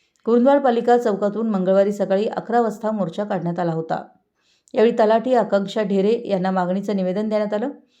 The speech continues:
या निवेदनात पुढे म्हटले की, महापुरामुळं कुरुंदवाड शहराला विळखा पडलाय. व्यवसाय, रोजगार गेल्या पंधरा दिवसांपासून बंद आहेत. त्यामुळे व्यवसाय आणि रोजगार नसल्यानं उपासमारीची वेळ आली आहे. त्यामुळे शंभर टक्के शहर पूरग्रस्त जाहीर करून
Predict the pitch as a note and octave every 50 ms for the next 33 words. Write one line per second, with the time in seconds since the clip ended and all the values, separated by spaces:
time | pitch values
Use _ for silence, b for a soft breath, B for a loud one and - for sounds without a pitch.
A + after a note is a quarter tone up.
0 | b b b - G#3+ A3 A3+ A#3 A#3 A#3 A#3+ B3+ C#4 C4+ - A3+ G#3 G#3 G#3 G#3
1 | G3+ G3 G3+ G3+ F3 D#3+ - - b b b b b b b - A#3+ A#3+ B3 -
2 | G#3+ G3+ G#3+ A#3 A#3+ B3 B3 B3 A#3+ A#3+ A#3+ C4 B3+ B3 A3 G#3 G3 G#3+ G#3+ G#3+
3 | G#3+ A#3+ A3 G3+ G3+ G#3 A3 G#3+ G#3+ G#3 G#3 G#3 F#3 F3+ F3 D#3+ D#3 D3+ D#3 -
4 | - _ _ _ _ _ _ _ _ _ _ _ - - G3 G#3 G#3 G#3 G#3 B3
5 | A#3+ A#3+ A#3+ A3+ G3 F#3 A3 A3 A3 G#3+ A3 A3 G#3+ A3 B3+ G#3+ F#3 G3+ A3+ A#3+
6 | A#3+ A#3+ A#3 A#3 A3 G#3+ G#3 G#3+ G#3+ G#3+ A#3 A#3+ G#3+ G3 F#3 E3+ D#3 D#3 C#3+ C#3
7 | - - _ _ _ b b b b b b b F#3+ F#3 F#3+ F3+ F3+ F3+ F3+ F3+
8 | F3+ B3 A#3+ B3 A#3+ A#3+ G#3+ G3+ G3+ F3 F3 G#3 A3 A3 A3 A3+ A3 G#3+ G#3+ G#3
9 | G#3 A3 A#3+ G#3+ G3+ G3 G#3 G#3+ G#3+ A3+ A3 A3+ A#3+ A#3 - B3 A#3+ A3+ A3 A3
10 | A3 G#3 G3+ G#3 G#3 G#3 B3 B3+ - - _ _ _ _ _ _ _ - - G3+
11 | A3+ B3 A#3+ A#3+ A#3+ A#3 A#3+ A#3+ C4+ C#4+ C#4 C4+ B3+ B3+ B3+ C4 C4 B3+ - -
12 | - G#3+ G#3 A3+ A#3+ A#3+ A#3+ A3 G#3 G3+ G#3 G#3 G#3+ G#3+ G#3+ A3 G#3+ G3 G3 F3
13 | F3 - G3+ - G#3+ G#3 F#3+ D#3 D#3